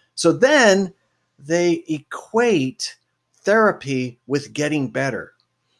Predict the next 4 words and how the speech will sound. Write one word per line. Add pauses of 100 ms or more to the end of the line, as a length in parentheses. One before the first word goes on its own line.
(380)
Um, (300)
but (280)
yeah, (200)
so